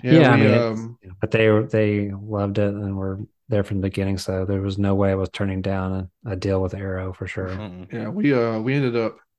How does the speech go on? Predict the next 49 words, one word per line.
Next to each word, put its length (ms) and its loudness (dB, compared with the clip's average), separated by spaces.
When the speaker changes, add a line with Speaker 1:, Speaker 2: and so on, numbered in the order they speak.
Speaker 1:
forget 280 -2
where 80 0
we 100 4
watched 420 -2
Jugface. 560 -10
It's 100 -6
streaming 440 2
somewhere. 580 -8
Speaker 2:
It's 100 0
Speaker 3:
Did 60 -4
we 0 -
Speaker 2:
back 160 2
Speaker 3:
buy 60 0
Speaker 2:
on 100 4
Speaker 3:
it? 40 0
Speaker 2:
Shudder, 540 0
at 100 -8
least. 260 -6
Speaker 1:
It 40 -12
might, 180 -2
it 60 -4
may 160 0
have 80 0
been 120 -2
Shudder 280 -4
we 120 -4
watched 340 -10
it 80 -6
on. 300 -8
And 100 -6
then 160 -4
Dementor, 600 0
I 40 -10
mean, 280 -10
<laughs> 340 -4
we 100 2
ended 160 4
up, 240 2
the 140 -8
only 280 2
way 100 4
I 40 4
was 120 0
able 140 2
to 80 -2
find 340 -2
Dementor 560 -6
was, 260 -4
um, 500 -6